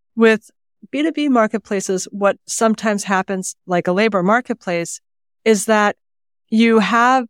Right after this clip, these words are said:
this homogeneity in the supply where it's not clear that adding the next incremental unit of supply actually changes the experience for the demand side.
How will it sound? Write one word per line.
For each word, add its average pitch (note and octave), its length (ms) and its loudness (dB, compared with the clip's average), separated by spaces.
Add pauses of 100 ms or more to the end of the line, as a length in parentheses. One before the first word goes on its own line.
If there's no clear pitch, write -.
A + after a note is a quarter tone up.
(220)
this G3+ 220 0
homogeneity G#3+ 720 0
in F3+ 80 -6
the E3+ 80 -8
supply F#3+ 760 0 (340)
where A3 440 2
it's A3+ 240 -2
not C#4+ 320 2
clear A3 340 2
that G3 240 0
adding G3+ 420 0
the F3 120 -2
next F#3+ 580 -2 (100)
incremental F#3+ 720 0
unit F#3 300 -4
of D#3 100 -6
supply F3+ 800 -2 (360)
actually G#3 360 0
changes G3 500 -4
the F3 120 -4
experience E3 540 -6
for - 100 -16
the E3 100 -8
demand D3+ 400 -10
side. - 320 -14